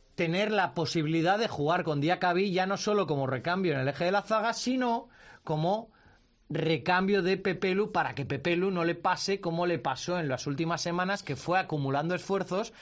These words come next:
hasta el punto de estar al límite de romperse. Entonces, con todas esas piezas, con todos esos factores, hoy lo ha confirmado Baraja de manera indirecta,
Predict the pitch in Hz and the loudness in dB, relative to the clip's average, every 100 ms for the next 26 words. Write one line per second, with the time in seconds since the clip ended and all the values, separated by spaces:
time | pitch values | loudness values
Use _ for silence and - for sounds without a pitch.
0 | - - 131 131 123 143 151 165 165 208 | -14 -8 -6 -4 -4 -2 -2 0 0 -2
1 | - - - _ 147 - - 156 185 220 | -10 -20 -20 _ -6 -4 0 2 2 -2
2 | - _ _ 160 151 151 170 202 208 202 | -12 _ _ -2 0 2 0 0 0 0
3 | 151 127 - 127 - - - - - - | 0 0 -2 -6 -6 -12 -14 -20 -20 -14
4 | - 147 254 233 - 175 165 233 262 233 | -6 0 2 2 0 -2 0 0 0 -2
5 | 220 226 - 233 220 170 202 - 151 139 | -4 -4 -4 -2 -2 -2 -4 -4 -4 -2
6 | 180 196 202 196 196 156 202 190 233 - | -2 -2 -4 -4 -4 -2 -2 -2 -4 -8
7 | - - - - - _ 165 190 131 - | -16 -20 -20 -20 -20 _ 0 2 0 -4
8 | - 190 160 165 156 143 135 160 156 156 | -8 -2 0 0 0 0 2 2 4 4
9 | 160 - 175 170 120 117 127 139 139 147 | 2 0 -2 -2 -4 -4 -4 -4 -2 -2
10 | 151 - 156 | -4 -4 -6